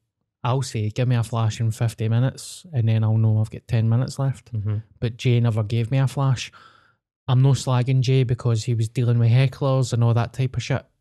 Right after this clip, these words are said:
Speaker 1: So that's why I shouted, because I had this internal feeling that I've done about fifty minutes. Even when I asked you there, "How long have you done?"
Speaker 2: Uh-huh.
Speaker 1: and you said fifty minutes, I kinda know that we've done an hour.
Speaker 2: I think you've done one oh five.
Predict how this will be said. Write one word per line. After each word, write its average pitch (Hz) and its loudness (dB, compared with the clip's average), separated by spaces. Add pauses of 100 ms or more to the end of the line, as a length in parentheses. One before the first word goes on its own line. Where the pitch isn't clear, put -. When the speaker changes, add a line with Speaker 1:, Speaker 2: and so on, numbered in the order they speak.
Speaker 1:
So 113 -4
that's 117 -4
why 120 0
I 110 0
shouted, 123 -2 (560)
because 117 0 (180)
I 127 -2
had 113 0
this - -4
internal 120 0
feeling 131 -2 (480)
that 113 -4 (340)
I've 117 -4
done 113 2
about 113 0
fifty 120 -2
minutes. 123 -2 (380)
Even 156 0
when 135 4
I 127 2
asked - -4
you 160 0
there, 156 2
"How 135 0
long 127 4
have 135 2
you 127 4
done?" 147 0
Speaker 2:
Uh-huh. 123 -2
Speaker 1:
and 123 4
you 123 4
said 123 -2
fifty 123 0
minutes, 139 0 (320)
I 131 -4
kinda 143 0
know 123 4
that 117 -2
we've 113 0
done 113 0 (180)
an 110 -2
hour. 107 0
Speaker 2:
I 123 -2
think 170 -6
you've 147 -10
done 127 0
one 113 0
oh 113 0
five. 131 -8